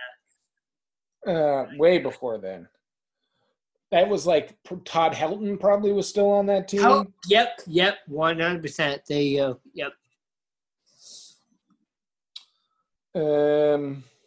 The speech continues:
Speaker 1: That
Speaker 2: yeah.
Speaker 1: was probably the worst team to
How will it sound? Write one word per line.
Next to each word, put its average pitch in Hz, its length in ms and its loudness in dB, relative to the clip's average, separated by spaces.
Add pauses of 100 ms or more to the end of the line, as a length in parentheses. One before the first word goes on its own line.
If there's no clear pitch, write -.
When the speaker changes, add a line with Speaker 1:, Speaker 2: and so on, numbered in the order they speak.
(400)
Speaker 1:
That 190 120 2
Speaker 2:
yeah. 214 60 4
Speaker 1:
was 214 200 2
probably 233 260 4
the 190 120 2
worst 202 540 0
team 202 340 0
to 156 80 -6